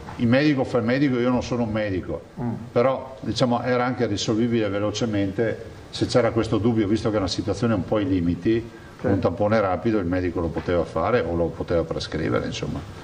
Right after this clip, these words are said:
Speaker 1: Però ripeto, io non faccio il medico.
Speaker 2: Chiaro,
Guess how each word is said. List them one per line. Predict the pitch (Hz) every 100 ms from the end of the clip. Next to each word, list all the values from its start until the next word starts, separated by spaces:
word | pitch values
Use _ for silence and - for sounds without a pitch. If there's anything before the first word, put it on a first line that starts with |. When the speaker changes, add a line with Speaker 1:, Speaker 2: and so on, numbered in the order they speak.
| - - - 190 190 - - - - -
Speaker 1:
Però | 117 131
ripeto, | 127 110 113 95 87 76 - -
io | 107
non | 113
faccio | - 98 -
il | 90
medico. | 85 95 92 - 76 - - - - -
Speaker 2:
Chiaro, | 110